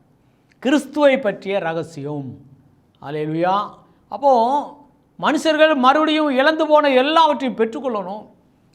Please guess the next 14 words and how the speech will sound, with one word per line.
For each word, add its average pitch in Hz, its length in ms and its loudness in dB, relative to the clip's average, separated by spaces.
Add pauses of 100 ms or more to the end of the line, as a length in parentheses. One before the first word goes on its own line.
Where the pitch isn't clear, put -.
நித்திய 202 320 -2
ஜீவனை 196 240 0
பெறணும், 240 600 0 (420)
ஆசீர்வாதத்தை 196 720 0
பெறணும், 233 500 -2 (520)
மறுபடியும் 208 460 0
சுக 214 240 0
வாழ்வை 214 320 2
பெறணும், 247 580 -6 (340)
மறுபடியும் 247 480 4
அவங்க 202 260 -2
தேவனுடைய 226 320 2
நன்மைகளை 220 460 0
பெறணும், 240 540 -6